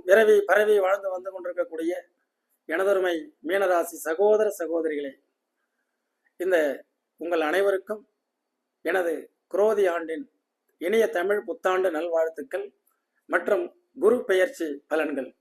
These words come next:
இப்போ இந்த மீனம் ராசிக்கு முயற்சியால் வெற்றி தரும் அப்படிங்கிற தலைப்பை ஏன் நம்ம சொல்றோம்? முயற்சியால்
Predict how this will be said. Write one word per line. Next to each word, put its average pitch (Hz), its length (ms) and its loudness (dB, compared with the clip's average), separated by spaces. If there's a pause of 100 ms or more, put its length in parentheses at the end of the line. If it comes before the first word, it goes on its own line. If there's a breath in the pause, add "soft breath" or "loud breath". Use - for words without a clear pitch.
(1400)
இப்போ 226 240 4 (640)
இந்த 202 180 4 (320)
மீனம் 285 460 0
ராசிக்கு 220 580 2 (340)
முயற்சியால் 262 760 6 (100)
வெற்றி 190 360 2
தரும் 196 320 4 (460)
அப்படிங்கிற 196 420 0 (300)
தலைப்பை 214 440 4 (220)
ஏன் 190 260 2
நம்ம 165 220 -6
சொல்றோம்? 160 380 -4 (1080)
முயற்சியால் 214 600 6